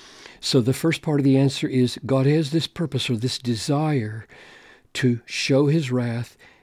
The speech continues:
and to make known his power. Now, there are two more parts to the,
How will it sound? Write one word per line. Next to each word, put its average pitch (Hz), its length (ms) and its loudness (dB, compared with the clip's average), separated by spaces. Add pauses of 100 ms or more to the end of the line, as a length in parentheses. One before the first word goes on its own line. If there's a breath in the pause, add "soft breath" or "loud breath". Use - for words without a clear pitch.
(160 soft breath)
and 127 160 4
to 139 120 0
make 123 360 2
known 120 320 0
his 107 240 -4
power. 117 600 -4 (840 soft breath)
Now, 120 180 -2
there 117 160 0
are 117 40 -2
two 175 200 0
more 151 220 2
parts 139 460 -2
to - 180 -2
the, 131 240 0